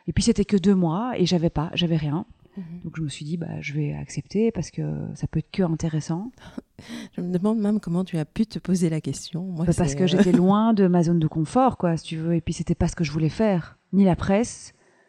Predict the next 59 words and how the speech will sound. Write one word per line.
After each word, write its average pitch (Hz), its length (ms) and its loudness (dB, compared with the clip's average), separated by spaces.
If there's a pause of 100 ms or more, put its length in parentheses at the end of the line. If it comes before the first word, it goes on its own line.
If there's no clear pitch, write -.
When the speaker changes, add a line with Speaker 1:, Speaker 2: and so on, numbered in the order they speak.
(260)
Speaker 1:
euh, 165 100 0
ni 175 140 4
la 175 80 6
joaillerie, 160 520 4
tu - 140 -12
vois. 165 140 -6 (720)
Mais 165 60 0
c'est 170 120 -4
marrant 175 160 2
parce 226 120 2
que - 100 -8
c'est 180 120 4
la 175 80 4
première 202 320 4
fois 202 100 0
aujourd'hui 185 240 2
que 180 60 -2
je - 60 -8
fais 180 120 -2
le 165 60 0
lien, 180 220 2
comme 170 180 -4
quoi 180 80 -4
aujourd'hui 160 260 -4
je 170 60 -8
suis 175 100 -8
dans 165 80 -2
les 160 100 -2
bijoux. 156 240 -8 (180)
Bref. - 300 -12 (260)
Speaker 2:
<laughs> 226 60 4 (460)
Speaker 1:
Euh, 180 280 0 (500)
Speaker 2:
Mais 190 120 4
dis-moi, 208 280 2
qu'est-ce - 200 -4
que - 60 -4
tu 240 160 -6
voulais 165 220 2
faire 139 340 -4
avant 160 200 0
qu'on 175 160 -4
re-, 165 320 -2
revienne 175 400 -2
sur 175 120 -8
ce - 120 -10
deuxième 143 340 -6
stage ? 175 340 -8
Speaker 1:
Moi, 214 120 6
je 226 80 4
voulais 214 160 4
être 208 60 4
styliste. - 580 -8 (100)
Moi, 185 140 2
je 175 100 0
voulais, 175 380 4
euh, 165 240 2
créer - 220 -2
des 170 100 2
vêtements. 143 340 -4